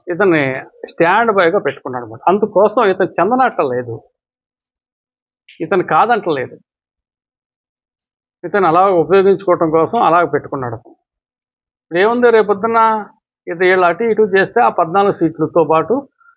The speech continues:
మిగతా ము-, ముప్పై రెండు సీట్లు, ఇంకొక కొన్ని సీట్లు అవసరం కదా వీళ్ళకి. ఆ, ఆ కొన్ని సీట్లు కూడా, మిగతా పదిహేడు సీట్లు అక్కడక్కడక్కడ ఉన్నటువంటి ఇండిపెండెంట్స్ కావచ్చు, మిగతా పార్టీ వాళ్ళు చిల్లా చితక పార్టీ, పార్టీ దగ్గర ఉన్నారు, వాళ్ళు డబ్బు పాడి కొనేసుకుంటారు.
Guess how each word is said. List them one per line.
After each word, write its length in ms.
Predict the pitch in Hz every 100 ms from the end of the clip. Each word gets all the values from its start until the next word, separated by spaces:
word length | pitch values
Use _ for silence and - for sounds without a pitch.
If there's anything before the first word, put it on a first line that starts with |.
| _ 196
మిగతా 300 | 190 214 247
ము-, 200 | 220 196
ముప్పై 240 | 180 196
రెండు 160 | 214 214
సీట్లు, 240 | 214 208
ఇంకొక 320 | 220 208 202 190
కొన్ని 220 | 190 180
సీట్లు 260 | 196 196
అవసరం 260 | 185 180 190
కదా 100 | 170
వీళ్ళకి. 360 | 170 170 160 254 _ _ _ _ _ _ _ -
ఆ, 100 | 202 196 190
ఆ 180 | 180 190
కొన్ని 280 | 202 220 233
సీట్లు 280 | 233 220 214
కూడా, 300 | 202 214 320 _ _ _ _ _ _ _ _
మిగతా 240 | 170 180 -
పదిహేడు 380 | 190 170 185
సీట్లు 340 | 156 180 165 277 277 202 165 143 156 -
అక్కడక్కడక్కడ 600 | 190 190 185 185 175 175
ఉన్నటువంటి 440 | 175 175 160 185 190
ఇండిపెండెంట్స్ 520 | 156 151 165 165 143
కావచ్చు, 320 | 170 156 196
మిగతా 200 | 185 165
పార్టీ 340 | 160 156 151 156
వాళ్ళు 180 | 165
చిల్లా 220 | 165 151 160
చితక 260 | 156 -
పార్టీ, 320 | 165 151 143
పార్టీ 360 | 151 156 151 151
దగ్గర 240 | 143 147
ఉన్నారు, 200 | 143 143
వాళ్ళు 200 | 160 160
డబ్బు 200 | 147 143 135
పాడి 140 | 160
కొనేసుకుంటారు. 640 | 180 208 240 - 160 -